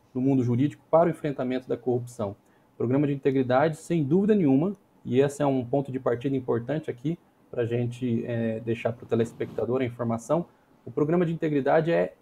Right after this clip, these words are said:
aquilo que se pensou de mais moderno e talvez de mais eficaz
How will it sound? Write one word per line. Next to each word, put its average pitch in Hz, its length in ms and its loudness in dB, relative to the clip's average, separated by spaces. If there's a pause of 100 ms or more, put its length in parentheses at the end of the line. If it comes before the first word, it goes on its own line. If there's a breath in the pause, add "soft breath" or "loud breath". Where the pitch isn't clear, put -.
(100)
aquilo - 320 0
que - 160 -10
se - 140 -6
pensou 165 460 0
de 156 180 -4
mais 180 400 4
moderno 151 480 4 (240)
e 151 80 -4
talvez 160 360 4
de 175 80 2
mais 180 280 2
eficaz 226 640 0